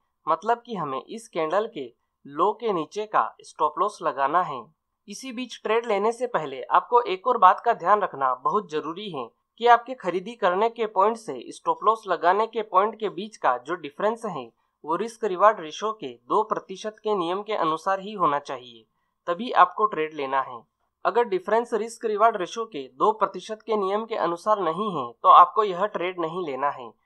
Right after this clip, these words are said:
ट्रेड लेने के बाद आपको ट्रेलिंग स्टॉप लॉस का उपयोग करना है। अब इसमें आखिरी पॉइंट यह है कि हमें प्रॉफिट बुक कहाँ पर करना है। तो प्रॉफिट बुक करने के लिए आपको यह देखना है कि जहाँ से पेनेंट पैटर्न का पोल तैयार हो रहा है, वहां से लेकर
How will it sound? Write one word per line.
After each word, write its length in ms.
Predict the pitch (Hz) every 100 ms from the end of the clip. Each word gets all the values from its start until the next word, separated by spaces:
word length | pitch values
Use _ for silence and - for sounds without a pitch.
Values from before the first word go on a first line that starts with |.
| _ _
ट्रेड 260 | - 226 220
लेने 280 | 190 180 226
के 140 | 233
बाद 280 | 196 127 123 -
आपको 260 | - - 233
ट्रेलिंग 440 | 180 165 190 233
स्टॉप 320 | - 165 160
लॉस 200 | 175 190 220
का 60 |
उपयोग 420 | 214 - 170 180
करना 280 | 156 131 147
है। 180 | - - - _ _ _
अब 160 | - 208
इसमें 240 | 233 247
आखिरी 360 | 247 170 214 233
पॉइंट 260 | 220 226 226
यह 320 | 196 214 233
है 220 | 170 127 -
कि 80 | 220
हमें 220 | 208 240
प्रॉफिट 380 | 240 160 220 214
बुक 200 | 214 226
कहाँ 200 | 180 165
पर 180 | 180 202
करना 380 | 151 131 131 135
है। 180 | 131 110 _ _ _ _
तो 80 | 160
प्रॉफिट 400 | 156 170 175 226
बुक 220 | 220 -
करने 260 | 214 190 220
के 140 | 226 233
लिए 180 | 240
आपको 360 | 233 185 185 214
यह 200 | 202 220
देखना 380 | 202 165 190 220
है 180 | 180 120 - _ _
कि 80 | 214
जहाँ 360 | 180 165 190 220
से 160 | 247
पेनेंट 460 | 233 175 190 233 233
पैटर्न 520 | 208 170 208 226 247
का 200 | - 135 117 - _ -
पोल 220 | 170 214 220
तैयार 300 | 170 196 220
हो 180 | 185 220
रहा 280 | 180 185
है, 220 | 202 147 120
वहां 340 | 127 151 196
से 180 | - 240
लेकर 360 | 190 143 135